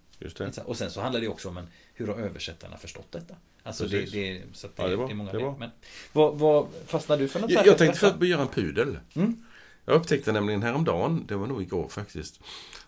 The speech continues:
Speaker 1: när jag tänkte tillbaka på en liten detalj från,
Speaker 2: Mm.
Speaker 1: eh, förra inspelningen, när
Speaker 2: Ja.
Speaker 1: vi talade om, eh, trettonde jul.
Speaker 2: Ja.
Speaker 1: Om du minns det?
Speaker 2: Jag minns det.
Speaker 1: Så var de vise männen, eh, de åkte ju till Jerusalem och så
Speaker 2: Ja.
Speaker 1: åkte de till Betlehem.
Speaker 2: Ja.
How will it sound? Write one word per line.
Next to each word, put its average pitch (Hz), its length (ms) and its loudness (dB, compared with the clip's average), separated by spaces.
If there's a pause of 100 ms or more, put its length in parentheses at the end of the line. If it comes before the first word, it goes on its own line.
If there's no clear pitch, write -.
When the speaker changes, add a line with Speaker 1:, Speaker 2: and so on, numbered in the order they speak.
Speaker 1:
när 95 60 -6
jag 95 60 -6
tänkte 101 300 -6
tillbaka 107 460 -2
på 82 100 -8
en 85 60 -4
liten 92 160 -6
detalj 98 720 -4
från, 104 260 -6
Speaker 2:
Mm. 92 180 -6 (720)
Speaker 1:
eh, 90 60 -8
förra 127 460 -2
inspelningen, 76 880 -6
när 95 100 -6
Speaker 2:
Ja. 196 60 2
Speaker 1:
vi 98 120 -2
talade 92 540 -8
om, 78 360 -8
eh, 76 120 -10 (680)
trettonde 95 500 -2
jul. 101 480 -6 (400)
Speaker 2:
Ja. 165 240 -4
Speaker 1:
Om 104 140 -4
du 104 60 -4
minns 151 260 -2
det? 73 160 -6 (500)
Speaker 2:
Jag 151 140 0
minns 202 180 0
det. 185 240 -2 (640)
Speaker 1:
Så 127 120 0
var 143 140 6
de 107 160 2
vise 104 220 -2
männen, 101 420 0
eh, 104 160 -4
de 110 120 -2
åkte 117 240 -6
ju 85 60 -4
till 90 120 -4
Jerusalem 107 540 0
och - 80 -10
så 117 80 0
Speaker 2:
Ja. 104 60 4
Speaker 1:
åkte - 140 -4
de 78 60 -6
till 78 100 -12
Betlehem. 87 640 -8
Speaker 2:
Ja. 180 140 -6